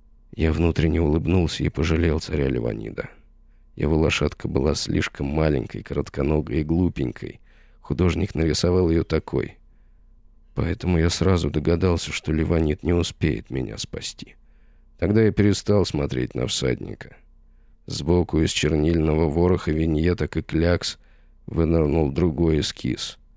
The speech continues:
Он тоже стремительно увеличился и задергался, как живой, перед глазами.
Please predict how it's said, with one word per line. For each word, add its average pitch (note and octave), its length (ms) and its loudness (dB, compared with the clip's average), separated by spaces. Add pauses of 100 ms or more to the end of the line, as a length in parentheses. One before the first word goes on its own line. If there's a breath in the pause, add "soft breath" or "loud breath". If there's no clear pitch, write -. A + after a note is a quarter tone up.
(280)
Он C3 120 0
тоже G#2+ 220 6
стремительно F#2+ 640 2
увеличился F2+ 720 2
и - 20 4
задергался, F2 680 2
как F2+ 220 -2
живой, F2 340 2
перед D#2+ 240 -2
глазами. F2 640 0